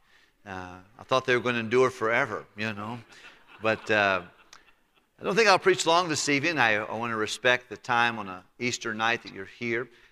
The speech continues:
There's some folks over in the East Overflow room or over here. I want us to ask you not to talk.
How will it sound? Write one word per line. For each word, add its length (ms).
There's 140
some 120
folks 280
over 120
in 80
the 60
East 240
Overflow 480
room 300
or 200
over 240
here. 220
I 60
want 260
us 80
to 100
ask 300
you 80
not 360
to 80
talk. 500